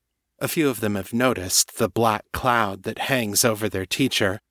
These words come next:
but most of them are too caught up in the little dramas of their own lives to give it much thought.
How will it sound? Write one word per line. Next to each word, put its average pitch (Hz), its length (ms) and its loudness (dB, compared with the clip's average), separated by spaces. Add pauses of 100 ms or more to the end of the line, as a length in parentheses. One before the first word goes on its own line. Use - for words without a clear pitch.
(240)
but 170 120 0
most 147 320 0
of 98 100 -4
them 95 200 -2
are 120 80 -2
too 147 200 0
caught 151 240 0
up 104 220 0
in 117 80 -2
the 110 80 -2
little 110 240 -2
dramas 107 500 0
of 104 140 -4
their 113 180 2
own 123 320 -2
lives 95 540 -2
to - 100 0
give 117 140 2
it 104 100 -4
much 107 280 0
thought. 110 420 2